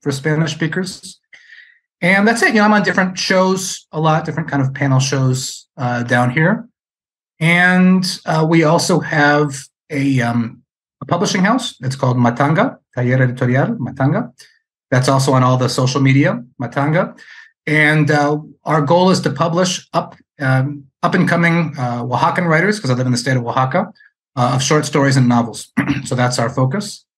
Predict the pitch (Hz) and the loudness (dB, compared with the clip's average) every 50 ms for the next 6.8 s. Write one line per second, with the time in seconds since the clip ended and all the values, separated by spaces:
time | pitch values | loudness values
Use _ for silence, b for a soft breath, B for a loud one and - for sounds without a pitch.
0 | _ _ _ _ _ - 135 127 131 135 135 131 131 127 123 123 127 131 131 135 | _ _ _ _ _ -2 0 2 4 4 4 4 2 2 2 2 2 2 2 2
1 | 139 131 135 131 131 131 131 - 139 127 123 120 117 120 120 131 135 135 - - | 2 2 2 2 2 0 0 0 0 2 2 0 0 0 2 2 0 0 0 0
2 | 139 127 127 - - - 113 113 117 - 123 - - 113 120 113 110 110 - - | -2 -2 -2 -4 -6 -4 -4 -4 -2 -4 -4 -6 -6 -6 -6 -6 -6 -6 -6 -6
3 | - - - _ _ _ _ _ _ _ 113 110 113 113 110 107 107 107 - 127 | -6 -8 -10 _ _ _ _ _ _ _ -6 -2 -2 -2 -2 -2 -4 -4 0 0
4 | 127 127 123 120 117 113 113 104 - - - - - _ _ 127 123 123 120 117 | 2 4 4 2 2 0 -2 -4 -6 -6 -6 -8 -12 _ _ -2 0 0 0 -2
5 | - 120 117 117 113 107 107 107 110 113 - - - - - - _ 117 113 107 | -4 -4 -4 -4 -4 -4 -8 -10 -12 -10 -8 -6 -6 -6 -8 -8 _ -10 -10 -10
6 | 101 110 110 120 131 131 123 - 139 131 - 123 107 - - 139 | -12 -14 -16 -8 -4 -2 -2 -2 -4 -4 -6 -6 -6 -4 -4 -6